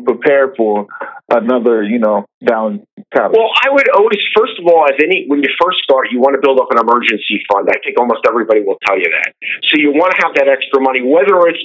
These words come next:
Speaker 2: because you need new co-, tires on your car or because the market crashes. That's an emergency. Some people would tell me going on a vacation to Hawaii would be an emergency. That sounds like a pretty good emergency to me, but I,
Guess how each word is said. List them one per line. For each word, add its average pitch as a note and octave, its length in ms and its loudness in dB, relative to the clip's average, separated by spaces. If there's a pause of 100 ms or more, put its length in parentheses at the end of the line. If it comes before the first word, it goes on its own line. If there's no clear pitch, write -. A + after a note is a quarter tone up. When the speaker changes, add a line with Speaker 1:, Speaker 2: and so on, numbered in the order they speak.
Speaker 2:
because D#3+ 260 0
you C#3+ 60 -2
need D3+ 160 0
new D3 120 0
co-, C#3+ 280 0
tires D3 320 0
on B2+ 100 0
your A2+ 140 -4
car C#3 400 0 (240)
or E3 160 2
because C#3+ 300 0
the D#3 60 -2
market E3+ 280 0
crashes. G#2 480 0
That's C3+ 160 0
an E3 160 4
emergency. G#2+ 560 -2 (600)
Some B3+ 120 2
people F3+ 280 0
would E3+ 140 0
tell F3 140 0
me D#3 120 -2
going E3 200 2
on D#3 160 2
a C#3+ 60 0
vacation C#3+ 500 0
to C3 60 4
Hawaii C#3+ 480 2
would A#2+ 140 -8
be A#2 120 -4
an A2 60 -6
emergency. A2+ 640 -2 (240)
That D#3+ 180 0
sounds D#3 220 0
like C#3 80 2
a - 80 0
pretty D3 240 2
good C#3+ 120 2
emergency C#3 520 0
to - 80 -4
me, D3 280 0
but C3 160 0
I, - 360 0